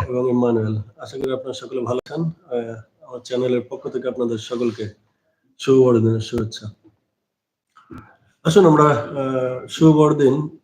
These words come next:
যার জন্য, সে প্রভু যীশু খ্রিস্টের জন্মদিন, সে উদ্দেশ্যে আমরা কিছু জানতে চাই। আহ, আমার চ্যানেলে যারা আছেন,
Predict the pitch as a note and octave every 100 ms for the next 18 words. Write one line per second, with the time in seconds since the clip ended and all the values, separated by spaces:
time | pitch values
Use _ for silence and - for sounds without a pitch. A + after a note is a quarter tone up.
0 | B2+ A#2+ C3+ C3 C3 C3 A2 A2+ - -
1 | B2 A#2 C3+ C3 C3 A#2 B2+ C3 A#2+ B2+
2 | C3 A#2+ A2 D3+ - _ _ _ - D#3+
3 | D#3+ C#3 D3 - B2 A#2 C3 B2 B2+ A#2+
4 | F#2+ - A#2 A#2+ A#2+ A2 G#2+ G#2 - _
5 | _ _ _ _ _ _ - B2 A#2+ C#3
6 | D#3 D#3+ F3 D#3+ B2+ B2+ C3 C3 C3